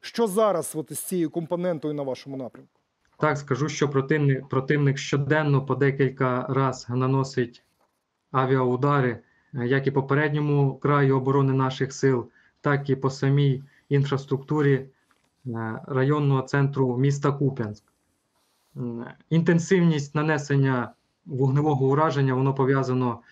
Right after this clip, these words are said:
Speaker 2: з характером, е, з намірами противника. Вони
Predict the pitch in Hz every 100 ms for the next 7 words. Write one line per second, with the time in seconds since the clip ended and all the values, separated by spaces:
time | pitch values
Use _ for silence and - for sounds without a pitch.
0 | - _ 127 113 117 135 127 120 - _
1 | _ _ _ _ _ _ - 143 151 151
2 | 147 143 139 127 - _ _ _ 131 123
3 | 120 113 147 156 143 139 131 135 139 135
4 | 117 113 113 107 _ _ _ _ - 175
5 | 127 151 165 147 113